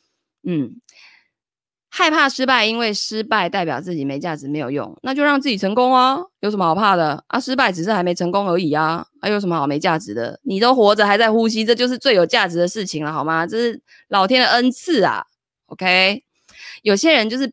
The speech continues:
批-，就是很缺乏人家这样子一击必杀，直接给他五雷轰顶炸下去，你知道吗？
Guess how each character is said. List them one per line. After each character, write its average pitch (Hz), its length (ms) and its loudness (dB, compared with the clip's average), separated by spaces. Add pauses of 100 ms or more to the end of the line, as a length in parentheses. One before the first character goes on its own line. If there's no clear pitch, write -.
批-， 240 360 -4 (120)
就 262 140 -8
是 285 240 -4 (220)
很 175 220 -6
缺 247 260 0
乏 202 140 2
人 175 160 0
家 202 160 2
这 214 60 -2
样 202 160 0
子 151 180 -8 (120)
一 240 100 -4
击 160 400 -6
必 180 220 -6
杀， 170 300 -2
直 165 120 -6
接 196 100 0
给 175 140 -4
他 175 140 0
五 147 180 -2
雷 139 160 -2
轰 175 260 0
顶 143 220 -4
炸 165 260 0
下 160 240 -2
去， 151 220 -4
你 110 100 -8
知 120 80 -16
道 120 200 -4
吗？ - 80 -12